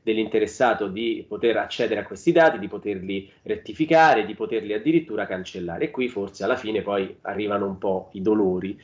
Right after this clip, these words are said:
per quanto riguarda il discorso di, di G D P R. Ma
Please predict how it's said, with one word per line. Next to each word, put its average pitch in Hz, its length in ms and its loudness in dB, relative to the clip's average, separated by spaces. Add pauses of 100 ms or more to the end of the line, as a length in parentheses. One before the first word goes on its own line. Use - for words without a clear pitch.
(240)
per - 160 -2
quanto 113 260 2
riguarda 107 280 4
il 98 60 -2
discorso 98 500 -6
di, 101 220 -8
di 95 260 -12
G 101 140 -6
D 95 120 -4
P - 100 -12
R. 90 340 -8 (500)
Ma 151 260 4